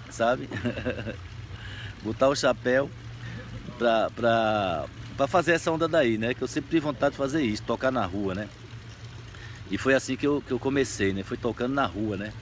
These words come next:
Então eu quero fazer mais isso daí. E essa caixa é o máximo, cara. Vou te mostrar os vídeos depois.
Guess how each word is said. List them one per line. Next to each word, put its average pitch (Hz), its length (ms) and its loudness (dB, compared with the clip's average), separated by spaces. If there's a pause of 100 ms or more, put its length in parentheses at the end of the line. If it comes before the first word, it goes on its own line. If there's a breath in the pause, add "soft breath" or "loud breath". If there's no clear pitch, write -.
(480 loud breath)
Então 120 380 0
eu 135 80 0
quero 127 240 2
fazer 113 320 0
mais 107 240 -2
isso 107 180 -6
daí. 113 340 2
E 135 40 2
essa 131 240 0
caixa 127 420 0
é 127 80 2
o 147 80 2
máximo, 110 420 0
cara. 85 360 -4 (920 loud breath)
Vou 107 120 -8
te 117 80 -12
mostrar 131 260 4
os 117 140 2
vídeos 127 240 0
depois. 90 680 -2